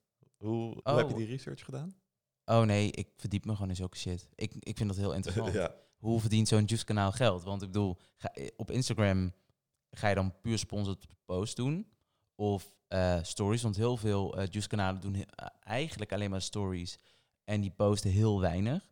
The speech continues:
Speaker 2: zeg maar,
Speaker 1: Klopt.
Speaker 2: in hun feed.
Speaker 1: Ja.
Speaker 2: Dus hoe kan je dan geld verdienen? Nou, daar ben ik dus heel benieuwd naar van, oké, wat is hier het, het ding achter, het verdienmodel achter? Dus dan ga ik kijken van, oké, zie ik in haar bio staan, iets van Petje Af, bla, bla, bla.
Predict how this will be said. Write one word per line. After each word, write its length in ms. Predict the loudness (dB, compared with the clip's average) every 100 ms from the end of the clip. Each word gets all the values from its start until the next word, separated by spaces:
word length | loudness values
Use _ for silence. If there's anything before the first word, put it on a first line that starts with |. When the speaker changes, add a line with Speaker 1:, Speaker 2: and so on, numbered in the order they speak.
| _
Speaker 2:
zeg 240 | -8 -4
maar, 140 | -4 -2
Speaker 1:
Klopt. 200 | -4 -4
Speaker 2:
in 120 | -4
hun 140 | -4 -4
feed. 300 | -6 -8 -2
Speaker 1:
Ja. 180 | -4 -4 -10 _
Speaker 2:
Dus 360 | 2 4 4 2 _ _ _ _
hoe 160 | -4 4
kan 120 | 4
je 60 |
dan 100 | 4
geld 220 | -2 -4 -4
verdienen? 380 | -4 -2 0
Nou, 180 | 0 0
daar 100 | 0
ben 220 | -4 -4
ik 140 | -4 -6
dus 120 | -2
heel 160 | 0 0
benieuwd 300 | -2 -2 -2
naar 140 | -2
van, 160 | -2 -4
oké, 340 | -2 -2 0
wat 220 | 2 0
is 80 | 0
hier 240 | 0 0 0
het, 240 | -4 -8 _ _ _
het 160 | -12 -6
ding 200 | -2 0
achter, 440 | 0 -2 -2 -2
het 140 | -2 -6
verdienmodel 520 | -4 0 2 4 6
achter? 320 | 4 2 -2
Dus 100 | -2
dan 100 | -4
ga 120 | -4
ik 100 | -6
kijken 280 | -2 -2 -2
van, 100 | -4
oké, 320 | -6 -4 -2 -2
zie 200 | -2 -4
ik 120 | -2
in 80 | -2
haar 180 | -2 -4 -8 _ _ _
bio 260 | -4 -4
staan, 280 | -2 -2 -4 -6 -18 _
iets 140 | -2
van 180 | 0 0
Petje 320 | 0 -2 -4
Af, 260 | -2 -4 -4
bla, 160 | -4
bla, 140 | -2 -2
bla. 340 | 0 -2 -2